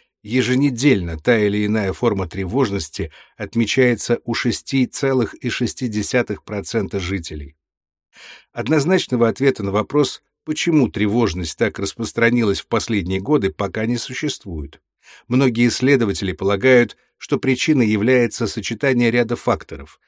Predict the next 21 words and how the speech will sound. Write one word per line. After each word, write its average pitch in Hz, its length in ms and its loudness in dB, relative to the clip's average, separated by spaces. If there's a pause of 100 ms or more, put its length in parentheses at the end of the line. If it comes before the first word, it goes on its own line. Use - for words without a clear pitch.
(260)
влияние 135 420 2
социальных 113 540 -2
сетей 123 400 -2
на 104 120 -2
самооценку 107 720 -2
и 101 140 -8
самоуважение, 90 1080 -4 (280)
нездоровые 123 640 4
привычки 107 580 0
сна – 92 520 -4 (280)
завышенные 113 640 2
требования 110 600 2
со 95 140 -6
стороны 107 480 0
общества 110 640 -2 (300)
и 113 100 -8
некорректная 117 640 2
статистика 110 760 -4
расстройств 107 640 -2
в - 100 -20
прошлом. 82 560 -6